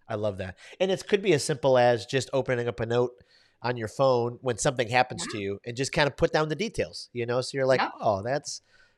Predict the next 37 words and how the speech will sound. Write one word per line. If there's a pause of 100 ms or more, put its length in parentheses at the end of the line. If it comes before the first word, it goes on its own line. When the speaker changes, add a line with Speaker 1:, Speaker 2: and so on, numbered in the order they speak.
Speaker 1:
uh,
did
that
Speaker 2:
Yeah.
Speaker 1:
really
happen?" (260)
<laughs>
Speaker 2:
Yeah.
Speaker 1:
Absolutely. (120)
Speaker 2:
The, (160)
uh,
so
you
have
Matthew
Dix, (460)
the
writer
of (140)
Storyworthy. (160)
Speaker 1:
Yes.
Speaker 2:
And
that's
a
great
book.
It's
one
of
the
books
I
absolutely
would
recommend
to
anyone